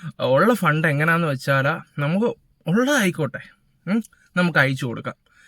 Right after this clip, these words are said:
ഏ, എൻ്റെ ഒരു അഭിപ്രായം കൂടാണ്, എല്ലാവരോടും ഞാനത് തൊഴുത് അപേക്ഷിക്കുകയാണ്, എല്ലാവരോടും. ഓക്കെ, അപ്പൊ നമുക്ക് വീഡിയോയിലോട്ട് പോവാം.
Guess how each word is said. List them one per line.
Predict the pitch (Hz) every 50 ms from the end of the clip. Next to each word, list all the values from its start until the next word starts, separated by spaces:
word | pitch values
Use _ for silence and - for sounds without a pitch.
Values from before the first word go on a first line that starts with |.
| _ _ -
ഏ, | 160 202 214 202 _ _ _ - -
എൻ്റെ | 151 151 160
ഒരു | 156 190
അഭിപ്രായം | 202 170 147 143 - 180 175 170 170 170 165 160
കൂടാണ്, | 147 135 123 117 117 113 113 117 113 - -
എല്ലാവരോടും | 131 127 127 131 131 131 131 135 135
ഞാനത് | 135 131 131 127 127 131 147 151 143 -
തൊഴുത് | 151 139 135 135 151 147 139 170 175 -
അപേക്ഷിക്കുകയാണ്, | - - 123 123 135 139 135 135 - 143 131 127 135 131 120 123 113 113 110 110 113 117 - _ _ _ -
എല്ലാവരോടും. | - 117 120 123 127 131 131 131 127 120 113 113 - _ - _ -
ഓക്കെ, | 127 127 127 - 156 165 156 - - - - - - _ -
അപ്പൊ | 170 156 180
നമുക്ക് | 185 175 170 175 170 - 208
വീഡിയോയിലോട്ട് | 190 180 165 156 151 151 160 165 170 165 - 180
പോവാം. | 165 147 127 123 123 135 160 160 _ _